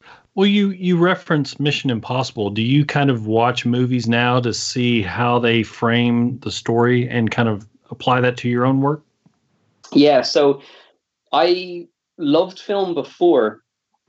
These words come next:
Speaker 2: but then after working in advertising, I was an, I was an art director. So we would get a brief from a client, we'd have to crack it, and it was up to me to come up with something clever, depending on whatever the medium would be, whether it was for T V or radio or,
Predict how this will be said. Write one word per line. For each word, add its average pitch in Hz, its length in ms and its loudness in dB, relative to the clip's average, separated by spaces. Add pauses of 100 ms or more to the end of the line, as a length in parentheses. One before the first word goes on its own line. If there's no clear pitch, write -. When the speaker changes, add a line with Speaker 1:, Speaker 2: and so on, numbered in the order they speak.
Speaker 2:
but 135 200 -2
then 147 140 2
after 139 240 -2
working 156 380 0
in 156 440 -2
advertising, 143 760 -2 (560)
I 135 100 2
was 143 200 0
an, 127 280 -2
I 135 80 2
was 139 140 0
an 123 80 0
art 123 180 0
director. 113 420 -6 (140)
So 117 480 -2 (520)
we 135 200 -4
would 135 180 -2
get 131 160 2
a 123 40 0
brief 143 340 -6
from 127 240 -4
a - 60 -6
client, 139 360 0 (460)
we'd 123 140 -2
have 127 140 0
to 120 80 -8
crack 127 300 -2
it, 113 160 -8 (460)
and 110 500 -2
it 143 80 -2
was 127 180 0
up 127 160 -2
to 127 100 -6
me 123 200 0
to - 120 -10
come 123 180 -2
up 143 160 -2
with 131 100 -4
something 110 500 -6 (220)
clever, 104 500 -2
depending 120 360 -2
on 104 120 -4
whatever 107 280 0
the 98 120 -6
medium 104 400 0
would 95 120 -6
be, 98 180 0
whether 95 200 2
it - 60 -4
was - 140 -6
for - 140 -4
T 113 300 0
V 107 400 4
or 90 220 4
radio 101 560 2
or, 90 340 -2